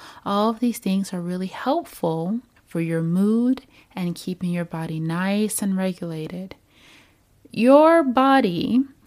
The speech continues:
right, something that is really wonderful about the female body is that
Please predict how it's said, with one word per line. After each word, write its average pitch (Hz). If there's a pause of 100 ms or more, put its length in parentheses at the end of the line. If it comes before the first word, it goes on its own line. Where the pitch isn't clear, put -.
right, 214
something 262
that 214
is 190
really 226
wonderful 196
about 175
the 175
female 202
body 175
is 165
that 170